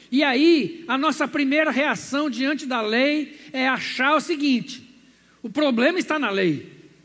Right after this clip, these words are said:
A lei está além da minha capacidade, então o problema nunca está em mim, né? A gente sempre tem que achar alguém pra pôr a culpa, né? Ah, o problema está na lei.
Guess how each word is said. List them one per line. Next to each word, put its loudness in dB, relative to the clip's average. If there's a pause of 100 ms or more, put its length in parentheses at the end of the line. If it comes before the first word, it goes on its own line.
(1300)
A -2
lei 0 (880)
está -2 (220)
além 0
da -2
minha -2
capacidade, -4
então 0
o -2
problema 0 (240)
nunca -8
está -4
em -4
mim, -4
né? -4
A -2
gente -8
sempre -10
tem -8
que -8
achar -4
alguém -2
pra -6
pôr -6
a -4
culpa, -6
né? -6 (440)
Ah, 2
o -2
problema 4
está 2
na 0
lei. 0